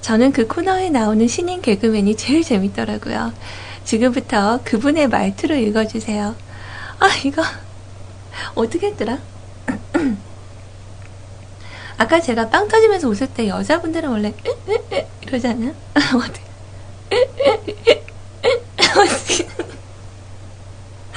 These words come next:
아, 못하겠다. 이게 그 잘 안 돼요. 한번 해보세요, 여러분.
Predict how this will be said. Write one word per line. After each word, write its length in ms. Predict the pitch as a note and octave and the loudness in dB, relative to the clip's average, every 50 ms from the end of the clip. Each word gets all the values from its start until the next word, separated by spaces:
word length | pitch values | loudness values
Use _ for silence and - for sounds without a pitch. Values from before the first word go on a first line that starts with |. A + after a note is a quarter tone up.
| - - - - - - - - - - - | -4 -4 -4 -4 -6 -6 -4 -4 -6 -4 -2
아, 120 | - D4+ A4 C#5 B4+ | 0 4 4 6 6
못하겠다. 640 | G4 E4+ - - A4+ A4+ A4+ A4 - - D4+ C#4 D#4+ - - - - - - - - - - - - - F4+ | 4 4 2 2 2 4 2 2 0 -2 -2 -2 -2 -6 -8 -10 -10 -10 -10 -10 -10 -10 -10 -10 -6 -2 -2
이게 680 | E4+ E4+ G#4 G4 F#4+ G4 G4+ G4 E4 B3+ A3 A3 A3 A#3+ - | 0 2 4 4 4 4 2 2 2 0 0 -2 -4 -6 -6
그 320 | - - C#4+ C#4 C4+ B3+ B3+ - - - | -4 -2 0 0 0 0 -2 -4 -6 -4
잘 160 | - D#4+ D4 | 0 2 2
안 240 | B3 G#3 G3+ A3 A3+ | 2 4 4 2 2
돼요. 640 | E4+ F#4 F4 D#4 C4+ B3+ C#4 C4+ B3 G#3+ G#3 A3+ C#4 - | 2 2 2 2 2 2 2 2 2 0 -2 -4 -6 -4
한번 240 | - D#4+ F4 E4+ F4 | -4 -2 -2 0 2
해보세요, 400 | G#4 A4+ A#4 A4+ A4 F4+ C#4+ A3+ | 4 4 6 6 4 4 4 2
여러분. 400 | G#3 G3+ G#3 G#3 A3+ A#3 A3+ - | 2 0 0 -2 -2 -4 -4 -6